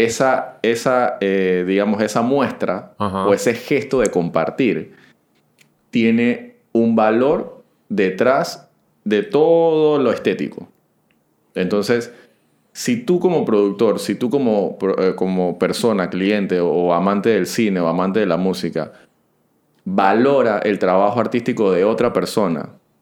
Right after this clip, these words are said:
Speaker 1: por su esfuerzo primero y después como que va construyendo una, una mirada crítica de lo que tú haces, porque te puede gustar o no te puede gustar mi música,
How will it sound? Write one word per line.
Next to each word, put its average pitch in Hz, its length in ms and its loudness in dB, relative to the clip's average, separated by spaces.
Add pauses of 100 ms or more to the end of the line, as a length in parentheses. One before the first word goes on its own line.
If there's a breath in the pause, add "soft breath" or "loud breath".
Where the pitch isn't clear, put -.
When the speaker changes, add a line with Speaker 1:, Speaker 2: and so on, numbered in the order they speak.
(140)
Speaker 1:
por 95 200 2
su 95 120 -2
esfuerzo 95 580 -2
primero 98 680 0 (1200)
y 101 120 2
después 110 760 0 (300)
como 113 280 0
que 92 120 2
va 95 340 4
construyendo 110 760 2
una, 113 640 2
una 110 260 4
mirada 101 420 2
crítica 117 540 4
de 87 40 2
lo 87 140 0
que 87 120 0
tú 101 200 2
haces, 101 200 0
porque 90 180 0
te 85 100 -2
puede 110 180 2
gustar 92 240 0
o 98 40 2
no 95 80 0
te 98 80 0
puede 98 180 2
gustar 87 240 -2
mi 90 100 -2
música, 95 440 -2